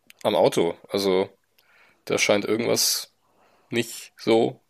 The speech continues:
zu funktionieren, wie es, es die letzten zwei Jahre getan hat, denn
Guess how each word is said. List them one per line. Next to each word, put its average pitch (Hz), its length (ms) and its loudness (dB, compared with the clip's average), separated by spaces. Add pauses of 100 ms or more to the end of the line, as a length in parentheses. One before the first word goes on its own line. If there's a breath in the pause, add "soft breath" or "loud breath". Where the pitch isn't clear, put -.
(140)
zu - 140 -12
funktionieren, 120 800 0
wie - 80 -4
es, - 200 -6
es - 280 -6
die - 100 -6
letzten 110 500 -4
zwei 101 240 4
Jahre 98 280 6
getan 98 320 0
hat, - 160 -4
denn 98 360 -6